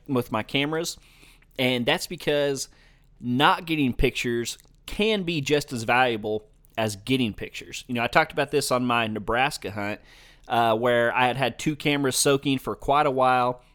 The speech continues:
had a lot of deer on 'em, but just not anything mature, nothing that I wanted to kill. That is still valuable data because I now know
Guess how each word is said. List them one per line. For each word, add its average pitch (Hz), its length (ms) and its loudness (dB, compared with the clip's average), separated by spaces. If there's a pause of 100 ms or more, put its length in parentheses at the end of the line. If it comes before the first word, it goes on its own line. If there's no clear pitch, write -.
had 117 160 0
a 110 40 0
lot 127 440 4
of 156 80 -2
deer 143 240 2
on 123 180 4
'em, 123 140 -2
but 127 140 -4
just 110 200 -10
not 131 300 0
anything 120 540 -4
mature, 110 460 -4
nothing 123 320 -6
that 127 120 0
I 113 60 4
wanted 113 240 -2
to 104 60 -10
kill. - 420 -6 (500)
That 156 180 4
is 220 160 4
still 196 600 4
valuable 139 560 4
data 127 520 -2
because 120 260 -4
I 123 100 0
now 151 600 -4
know 127 480 0